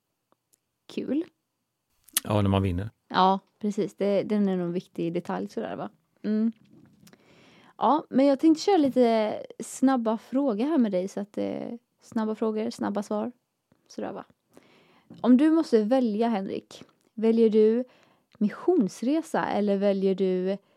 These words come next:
Speaker 1: all inclusive-resa?
Speaker 2: Missionsresa.
Speaker 1: Ja, det var snabbt svar. Riktigt snabbt. Väljer du chai eller ayran?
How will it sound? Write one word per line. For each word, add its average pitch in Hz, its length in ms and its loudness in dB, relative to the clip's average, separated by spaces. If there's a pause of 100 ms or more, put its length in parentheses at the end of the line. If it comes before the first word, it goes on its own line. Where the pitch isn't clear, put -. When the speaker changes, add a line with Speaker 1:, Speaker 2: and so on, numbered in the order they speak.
(220)
Speaker 1:
all 190 300 0
inclusive-resa? 202 1120 0 (200)
Speaker 2:
Missionsresa. 95 640 0 (320)
Speaker 1:
Ja, 180 200 0
det - 140 -2
var - 40 -14
snabbt - 300 -10
svar. - 180 -16 (200)
Riktigt - 260 -12
snabbt. - 280 -20 (640)
Väljer 233 400 4
du 226 300 4 (560)
chai 254 720 2
eller 196 420 2
ayran? 220 500 4